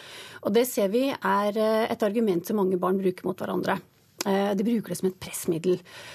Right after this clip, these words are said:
Eh, så det ønsker jeg å eliminere helt. Men så er det en annen gruppe barn, eh, som, eh, hvor du blir, som du blir mobbet av. Eh, da snakker vi om noe helt annet.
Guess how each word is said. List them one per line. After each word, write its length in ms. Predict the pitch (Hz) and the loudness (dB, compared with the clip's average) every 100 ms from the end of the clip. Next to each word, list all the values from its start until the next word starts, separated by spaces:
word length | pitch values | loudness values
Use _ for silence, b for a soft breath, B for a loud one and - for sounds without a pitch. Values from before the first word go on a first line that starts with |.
| B B - | B B -2
Eh, 100 | 196 | 0
så 140 | 262 | 2
det 100 | 247 | 2
ønsker 220 | 233 202 | 2 2
jeg 100 | 190 | 2
å 0 | |
eliminere 420 | 196 226 214 190 220 | 2 2 2 2 2
helt. 380 | 247 339 - - B B B B B B - | 2 0 -2 -12 B B B B B B 0
Men 380 | 226 294 262 208 | 4 4 2 2
så 120 | 226 | 0
er 20 | 214 | 2
det 20 | 247 | 2
en 0 | |
annen 160 | 202 208 | 2 2
gruppe 240 | 214 190 175 | 0 -2 0
barn, 240 | 175 190 - 196 | 0 -2 -4 0
eh, 220 | 190 196 | 2 2
som, 360 | - 196 196 - | 2 2 2 -2
eh, 380 | 208 185 185 185 190 | 0 2 4 2 2
hvor 140 | 190 | 2
du 80 | 196 | 2
blir, 280 | 196 214 220 - - | 2 0 -2 -8 -8
som 180 | - 202 | 0 0
du 60 | |
blir 140 | 202 240 | 2 2
mobbet 400 | 277 185 175 180 | 2 2 -2 0
av. 300 | - 311 202 B B B B B B B B B - | 2 2 2 B B B B B B B B B -2
Eh, 360 | 190 202 214 220 220 | 2 4 2 0 -2
da 320 | 202 208 233 - | 0 2 2 -2
snakker 320 | - - - | -6 -6 -6
vi 80 | - | -4
om 140 | - 165 | -2 0
noe 80 | |
helt 180 | 170 - | -2 -2
annet. 380 | 196 - - - | -6 -6 -10 -14